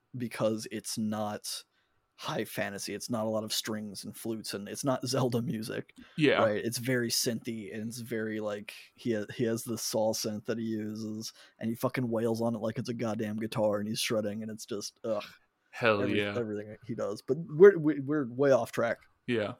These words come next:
Speaker 1: at this, well, I guess not way off track, but we, we need to <laughs> bring it back to, to Plusle, yeah. And I, I think each of the, the song covers, 'cause they each have individual art, are in these, like, three D isometric, uh, cube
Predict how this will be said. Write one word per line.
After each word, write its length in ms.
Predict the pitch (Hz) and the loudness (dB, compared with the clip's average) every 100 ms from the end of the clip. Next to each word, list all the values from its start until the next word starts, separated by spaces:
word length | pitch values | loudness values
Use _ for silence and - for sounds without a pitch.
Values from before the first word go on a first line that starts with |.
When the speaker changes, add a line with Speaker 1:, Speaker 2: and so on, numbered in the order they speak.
| - | -10
Speaker 1:
at 140 | 127 | -8
this, 240 | 104 113 - | -6 -6 -2
well, 160 | 110 | 0
I 60 | 110 | 0
guess 120 | 123 | -2
not 200 | 101 80 | -6 -4
way 180 | 101 85 | -4 -4
off 160 | 69 - | -6 -8
track, 280 | 80 78 - | -8 -8 -10
but 100 | - | -8
we, 80 | 143 | -8
we 120 | 139 135 | -4 -2
need 160 | 135 | 0
to 0 | |
<laughs> 40 | - | 4
bring 140 | 147 | 4
it 100 | 123 | 6
back 220 | 165 - | 2 2
to, 180 | 135 117 - - - | -2 -2 -4 -20 -10
to 80 | 113 | -2
Plusle, 400 | 120 113 120 113 | 0 0 0 2
yeah. 160 | 110 104 | 2 2
And 120 | 151 | 2
I, 80 | - | 2
I 80 | 156 | 2
think 360 | 190 180 - - - - _ _ _ _ - - - | 4 2 -2 -18 -20 -20 _ _ _ _ -8 -2 4
each 280 | 180 - | 6 6
of 180 | 185 185 | 4 8
the, 240 | 156 131 117 | 10 12 10
the 140 | 127 | 6
song 340 | - 113 123 | 2 2 2
covers, 560 | 117 113 110 117 120 - | 2 0 2 2 2 0
'cause 160 | - 113 | -4 -2
they 80 | |
each 140 | 117 117 | 0 0
have 120 | 113 | 0
individual 440 | 113 110 117 104 | -2 -4 -2 -2
art, 260 | 101 113 123 - - _ - | 0 0 -2 -8 -20 _ 0
are 100 | 113 | 2
in 100 | 117 | 0
these, 220 | 107 101 | -2 -2
like, 240 | 107 104 | -2 -2
three 180 | - 113 | -4 -4
D 80 | 110 | -2
isometric, 720 | 107 107 107 101 - 104 - - _ - _ _ _ - | -2 -2 -2 -2 -2 -2 -4 -16 _ -20 _ _ _ -4
uh, 200 | 104 95 | -4 -4
cube 360 | - 104 107 | -4 -6 -6